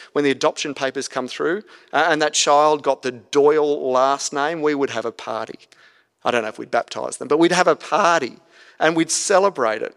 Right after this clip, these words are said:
And that, that's the part of what being baptised is doing. It's saying, "This person, they haven't just joined a club or started working for a new boss. They've joined a family. They are now children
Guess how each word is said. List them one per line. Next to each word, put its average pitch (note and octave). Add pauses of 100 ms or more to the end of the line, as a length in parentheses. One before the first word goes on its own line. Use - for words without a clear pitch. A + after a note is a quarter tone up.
And F3
that, A3+
that's A#3+
the G3+
part D3+
of F#3+
what F#3
being F#3
baptised F#3
is F3+
doing. A3+
It's B2+
saying, E3+ (280)
"This G3+
person, A3
they G3
haven't B3
just G3
joined D#3+
a B2
club F3+
or B2+
started D3
working D3
for -
a B2+
new B2
boss. - (640)
They've C3
joined A3
a -
family. C#3+
They D3
are D3+
now F3+
children C3